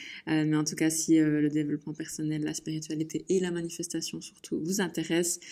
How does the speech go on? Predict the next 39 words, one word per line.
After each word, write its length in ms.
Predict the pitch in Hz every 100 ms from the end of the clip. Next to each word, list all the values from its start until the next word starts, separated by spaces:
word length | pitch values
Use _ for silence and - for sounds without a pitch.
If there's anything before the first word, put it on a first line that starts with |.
| - - -
euh, 320 | 160 156 156
rejoignez-moi 760 | 156 160 175 175 160 156 151 156
donc 240 | 151 151
sur, 320 | - - 156 156
euh, 180 | 151
sur 220 | 151 170 160
Instagram. 420 | 175 - - - - _ - - - - -
Euh, 440 | 185 185 180 180 -
aujourd'hui, 380 | 202 214 220 214
je 60 |
voulais 160 | 190 185
parler, 480 | 185 180 180 185 180
euh, 180 | 165
de 140 | 156 156
troubles 260 | 160 185
alimentaires 580 | 185 175 160 160 175 175 175
et 80 | 160
de 140 | 151
guérison 560 | 151 160 156 156 185 - - _ _ _ _ - -
de 140 | 190 175
façon 320 | 180 175 170
tout 120 | -
à 100 | 190
fait, 340 | 185 - 180 180
euh, 160 | 165
libre, 400 | 160 170 190 180 170
donc 160 | 165
j'ai 120 | 160
pas 160 | 160 165
trop 220 | 156 -
préparé 400 | 175 175 170 175
l'épisode. 500 | 165 - 160 180 196 - - - - - -
Euh, 400 | 170 165 160 160
mais 180 | 165
c'est 200 | 175 170
plus 260 | - 175 175
pour, 480 | - 170 170 170 165
euh, 260 | 160 160 156
voilà, 340 | 160 156